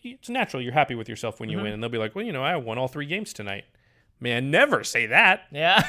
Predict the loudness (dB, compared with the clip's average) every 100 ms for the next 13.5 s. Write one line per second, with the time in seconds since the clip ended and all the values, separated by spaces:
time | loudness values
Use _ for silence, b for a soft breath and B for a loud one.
0 | -2 -8 4 4 6 4 4 2 4 2
1 | 4 6 6 6 4 4 4 2 0 -2
2 | 0 0 -2 -2 -2 -2 -8 -12 -18 _
3 | _ _ -16 -14 -20 _ 2 4 0 -2
4 | -2 2 2 2 -2 -2 -2 -2 -8 -4
5 | -4 -4 -8 -4 0 0 -2 b 0 2
6 | 6 6 6 2 2 4 4 6 2 4
7 | 2 2 0 -2 -2 -4 0 0 0 -4
8 | -8 -10 -16 _ _ _ _ _ _ -2
9 | 2 2 2 0 -4 -8 -12 -14 -6 -4
10 | -2 -2 -4 -2 -6 0 0 0 -6 -10
11 | -8 0 2 2 -2 -2 -4 -6 -8 -8
12 | -6 -6 -4 -2 -2 -4 -4 -4 -4 -4
13 | -4 -4 -4 -2 -2